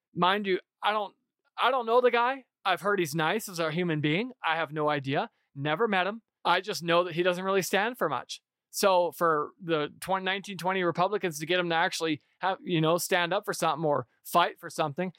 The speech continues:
and then for him to agree to it, great. Let's hold him to it now. Hold his feet to the fire, and let's actually make a difference and do something great for the nation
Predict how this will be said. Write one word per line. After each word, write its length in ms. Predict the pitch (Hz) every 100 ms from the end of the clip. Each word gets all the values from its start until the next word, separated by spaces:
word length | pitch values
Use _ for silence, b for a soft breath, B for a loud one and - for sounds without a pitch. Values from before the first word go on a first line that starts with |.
| b -
and 160 | 165
then 160 | 160 156
for 120 | 175
him 160 | 180 185
to 120 | 160
agree 260 | 147 180 247
to 120 | 208
it, 140 | 240 - _ _ _ _
great. 400 | 143 165 277 294 - _ _ _ _
Let's 240 | 180 190 -
hold 240 | 185 214
him 120 | 214 190
to 180 | 247
it 100 | 302
now. 180 | 180 143
Hold 240 | 131 185 240
his 120 | -
feet 240 | 302 294
to 80 | 240
the 100 | 196
fire, 400 | - 151 131 - _ _
and 120 | 165
let's 180 | 180 185
actually 300 | 190 190 196
make 180 | 190 190
a 60 | 180
difference 360 | 190 185 180
and 140 | 180 175
do 120 | 196
something 360 | - 180 -
great 320 | 147 170 175 -
for 200 | - 180
the 80 | 170
nation 480 | 165 160 175 175